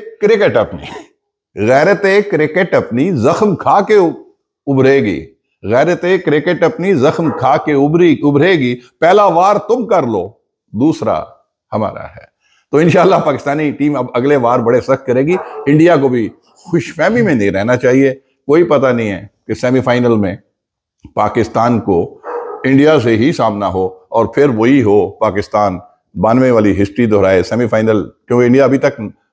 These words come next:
अ, अनबीटन जा रहा है और एक ही मैच में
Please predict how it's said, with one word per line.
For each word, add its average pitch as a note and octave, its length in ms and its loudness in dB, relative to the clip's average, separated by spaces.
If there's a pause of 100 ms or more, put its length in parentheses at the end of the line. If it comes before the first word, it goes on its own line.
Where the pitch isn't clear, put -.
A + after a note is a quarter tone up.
(100)
अ, A2+ 260 0
अनबीटन C3 460 0
जा D#2 120 -6
रहा - 160 -12
है - 140 -20 (340)
और C#3+ 120 2
एक A3 200 2
ही G3+ 80 0
मैच C3+ 260 2
में A#2+ 220 -4